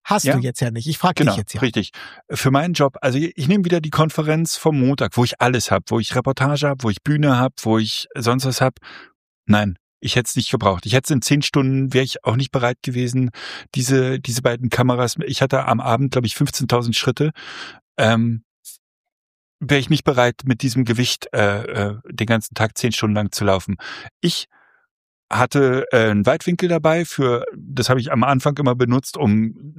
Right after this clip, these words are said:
Speaker 2: cineastische, fette, große Weitwinkelbilder vom, von den Räumen zu machen. Ich hatte, ähm, ansonsten hab ich den Tag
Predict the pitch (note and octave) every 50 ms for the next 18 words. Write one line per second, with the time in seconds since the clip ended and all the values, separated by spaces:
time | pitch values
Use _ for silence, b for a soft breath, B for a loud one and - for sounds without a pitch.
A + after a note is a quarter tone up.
0 | D3+ C#3+ B2 - - - B2+ A#2+ A#2 B2 A#2+ - - D3+ C3+ - C3+ B2+ A#2+ A#2
1 | A2+ A2 A2 A2+ G#2 - - - C#3 B2+ - C3+ B2 A2+ A2 G2+ - A#2 B2 B2+
2 | A#2 - C3+ A#2 A2 A#2 B2 - - C3+ A#2+ - C3 A#2 A#2+ A#2+ B2 B2 A#2 -
3 | A#2+ A#2 A2+ A2+ - - A#2+ A2+ A2 A2 A2 A2 G#2 A2+ C3 E3+ F#3 F#3 E3+ -
4 | - D#3 D3+ D3 C#3+ - D#3 D3+ D3+ C#3+ B B B B B B B B B B
5 | B B - - - - B2+ A#2 - C3 A#2+ A#2 A#2 A#2 B2+ - _ _ - B2
6 | G#2+ G#2+ G#2 G#2 G#2 G#2 G2+ G2 - _ _ _ _ _ _ _ _ _ _ _
7 | _ _ _ _ _ _ _ - A2 G#2+ B2 C3 - - D3+ C3 - C3+ B2+ -
8 | - B2 A2 - - B2+ C#3 - - -